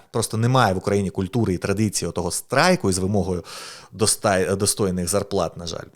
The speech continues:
Тому, о, зарплати такі малі у нас в Україні. Тому, коли я кажу, що наші вчителі не будуть страйкувати, я з одного боку жартую, і з-, цей жарт гіркий, якщо чесно.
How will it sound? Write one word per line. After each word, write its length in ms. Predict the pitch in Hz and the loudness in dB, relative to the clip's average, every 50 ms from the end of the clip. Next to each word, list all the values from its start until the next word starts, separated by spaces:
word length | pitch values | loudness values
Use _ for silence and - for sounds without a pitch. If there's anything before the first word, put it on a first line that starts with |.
| _ _ _ _ _ _ _ _ _ _ _ _ _ _ - - - - | _ _ _ _ _ _ _ _ _ _ _ _ _ _ -10 -10 -6 -2
Тому, 640 | 104 95 98 104 110 117 117 117 113 110 110 110 - | -2 -2 0 0 0 0 0 0 0 0 0 -2 -2
о, 280 | 101 101 95 92 92 | -2 0 0 0 0
зарплати 400 | 87 92 87 85 - 101 98 - - | -2 -4 -4 -2 0 0 0 -2 -4
такі 180 | - - - | -12 -10 -8
малі 160 | 90 85 80 82 | -8 -8 -8 -8
у 60 | 82 | -10
нас 180 | - - - | -8 -8 -8
в 40 | - | -10
Україні. 280 | - - 82 80 80 - _ - - - - - - - - - - - - | -8 -12 -14 -14 -14 -16 _ -14 -12 -12 -12 -12 -14 -16 -16 -18 -18 -2 2
Тому, 160 | 165 214 196 | 4 4 8
коли 220 | 202 208 202 196 | 10 10 10 10
я 220 | 196 190 190 185 175 | 10 10 8 8 8
кажу, 400 | 180 180 160 139 120 120 107 98 | 4 2 2 4 4 2 2 2
що 280 | - - - - 160 | 2 2 4 4 6
наші 280 | 147 143 131 - - 123 | 6 6 6 6 4 4
вчителі 380 | - - 120 - 131 127 120 | 2 0 0 2 2 2 4
не 100 | 113 110 | 2 2
будуть 240 | 104 107 120 117 107 | 0 0 0 0 0
страйкувати, 600 | - - - 104 98 - 120 127 170 202 - 139 | -2 0 0 -2 -2 0 2 2 2 2 4 0
я 80 | 113 101 | 0 2
з 40 | 104 | 2
одного 300 | 104 110 120 117 107 104 | 0 2 2 2 2 2
боку 300 | 101 113 110 - 107 95 | 2 0 0 0 0 2
жартую, 680 | 104 113 107 - - 226 226 226 180 117 101 90 - - - - - - - - - - - - - - - - - - | 2 2 0 2 0 0 4 6 8 8 6 6 2 -4 -10 -12 -12 -12 -14 -16 -16 -18 -20 -20 -20 -20 -20 -20 -20 -16
і 440 | - 127 123 123 123 123 123 123 120 | -8 -6 -2 -2 0 0 2 2 2
з-, 520 | 110 - 110 107 104 104 104 - - - - | 2 2 0 0 -2 0 0 0 2 2 4
цей 320 | 135 139 131 113 101 107 | 4 4 2 2 -2 -4
жарт 480 | 107 107 101 98 110 113 110 104 95 95 | -2 0 2 4 4 4 4 4 2 -4
гіркий, 440 | 90 101 107 95 - - - 87 80 | -4 -4 -4 -4 -4 -6 -6 -4 -4
якщо 260 | 80 78 - - 73 | -4 -6 -6 -6 -6
чесно. 360 | - - - - - - - | -6 -6 -4 -6 -6 -8 -8